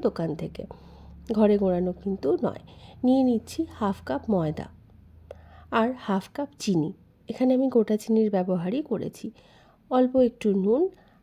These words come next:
আর আমুল দুধের একটা প্যাকেট। এখানে দশ টাকার আমুল দুধের প্যাকেটের পুরোটাই আমি নিয়েছি। সমস্তটা একবার ভালো করে মিশিয়ে নিচ্ছি। তারপর জল দিয়ে একটা পাতলা ব্যাটার করে নেব। তো এখানে জলটা কিন্তু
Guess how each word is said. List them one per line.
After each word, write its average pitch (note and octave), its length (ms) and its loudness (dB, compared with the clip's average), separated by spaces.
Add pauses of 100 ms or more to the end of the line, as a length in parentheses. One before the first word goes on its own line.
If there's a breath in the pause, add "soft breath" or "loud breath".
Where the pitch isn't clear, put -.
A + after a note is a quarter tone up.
আর G#3 220 0 (160)
আমুল A3+ 340 2
দুধের G#3+ 340 0
একটা C4 200 -6
প্যাকেট। E3 420 -6
এখানে A3 240 -2 (160)
দশ G#3 180 0
টাকার B3 280 -2
আমুল G3+ 280 0
দুধের F#3 320 -4
প্যাকেটের G3 400 -6
পুরোটাই F#3 580 -2
আমি G3 180 -2
নিয়েছি। - 440 -6 (720 soft breath)
সমস্তটা C4 640 2 (160)
একবার A3 360 -2 (320)
ভালো G3 240 2
করে G3+ 240 0
মিশিয়ে G3+ 380 -2
নিচ্ছি। B3+ 380 -2 (680 soft breath)
তারপর B3 400 0 (500)
জল G3+ 360 2
দিয়ে A#3+ 200 -2 (200)
একটা - 280 -10
পাতলা A#3 320 -4
ব্যাটার E3 340 -4
করে D#3 240 -8
নেব। - 200 -10 (560 soft breath)
তো - 80 -2 (140)
এখানে C4+ 240 -4 (140)
জলটা G#3 360 2
কিন্তু A3 320 -2